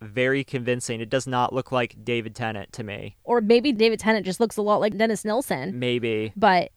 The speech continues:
Speaker 2: it's pretty spot on.
Speaker 1: Yeah, it's really good. So this is supposed to come out when?
Speaker 2: In September.
Speaker 1: September, okay.
Speaker 2: Keep
Speaker 1: That
Speaker 2: an eye out for that. We will be keeping an eye out for
Speaker 1: Yeah,
Speaker 2: that.
Speaker 1: we are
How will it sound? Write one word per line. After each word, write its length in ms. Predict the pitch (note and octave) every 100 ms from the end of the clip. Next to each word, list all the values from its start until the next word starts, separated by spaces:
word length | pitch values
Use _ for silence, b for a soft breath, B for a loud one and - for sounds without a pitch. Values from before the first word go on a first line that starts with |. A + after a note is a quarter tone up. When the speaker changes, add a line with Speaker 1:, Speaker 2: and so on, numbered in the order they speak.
| -
Speaker 2:
it's 280 | A3 - -
pretty 240 | B3+ G#3
spot 360 | - G#3 F#3 F3
on. 240 | E3+ -
Speaker 1:
Yeah, 320 | B2+ B2 A2+
it's 160 | C3 -
really 260 | C#3 C3+ A#2+
good. 360 | B2 A2+ G#2+
So 200 | - B2+
this 120 | B2+
is 40 | -
supposed 220 | D3+ C3+
to 60 | -
come 120 | C3+
out 200 | B2+ G#2
when? 480 | A2+ A#2 D3 D#3 -
Speaker 2:
In 140 | A3
September. 420 | - - F#3+ D3+
Speaker 1:
September, 540 | - - C#3 A#2+ A2 G#2+
okay. 440 | G#2+ - G2 G#2 -
Speaker 2:
Keep 160 | C4+
Speaker 1:
That 80 | -
Speaker 2:
an 40 | A#3+
eye 100 | A#3+
out 160 | A3
for 80 | -
that. 300 | A3 G#3+ -
We 100 | A#3+
will 80 | A#3
be 120 | G#3
keeping 280 | - G#3 F#3+
an 80 | F#3
eye 120 | F3+
out 20 |
for 60 | B2
Speaker 1:
Yeah, 340 | A#2+ A#2 -
Speaker 2:
that. 80 | C3+
Speaker 1:
we 60 | C3+
are 200 | C3+